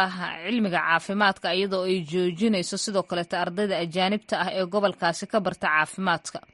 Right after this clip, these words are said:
Gobolka Ontario ayaa waxaa degan Soomaalida ugu badan ee dalka Canada, waxayna ka mid yihiin bulshooyinka soo galootiga halkaasi.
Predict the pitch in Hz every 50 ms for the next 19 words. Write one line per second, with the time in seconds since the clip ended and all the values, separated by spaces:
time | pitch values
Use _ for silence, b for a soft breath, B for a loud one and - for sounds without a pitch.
0 | B B B B B B B B B B B B 190 202 196 190 185 - 196 185
1 | 185 185 - 247 233 220 208 202 190 180 185 180 185 185 190 214 214 - 190 180
2 | 170 170 175 170 202 220 214 208 - 196 185 185 185 190 208 214 202 185 190 185
3 | 208 220 185 190 170 180 180 175 175 165 175 190 180 - 190 170 - - 233 233
4 | 214 180 165 175 175 175 185 - 180 175 175 180 175 - - 233 220 196 165 175
5 | 185 185 180 165 170 170 - - 220 214 196 185 - 180 165 - 185 175 165 156
6 | 180 190 196 190 - 196 165 175 170 170 170 165 - 160 160 156 - - -